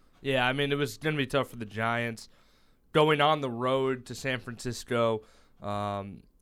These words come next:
and, yeah, I mean, I, I would agree. I think,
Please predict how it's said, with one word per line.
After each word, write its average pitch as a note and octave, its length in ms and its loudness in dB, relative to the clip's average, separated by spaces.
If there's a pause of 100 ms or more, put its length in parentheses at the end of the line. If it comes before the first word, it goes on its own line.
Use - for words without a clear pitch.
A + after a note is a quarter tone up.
(460)
and, A#2 460 -6 (420)
yeah, B2+ 380 4
I A2 100 0
mean, A#2+ 420 -2
I, B2+ 200 2
I D3+ 180 6
would A3+ 160 2
agree. D3 300 -2
I A#2 140 0
think, F3+ 320 -2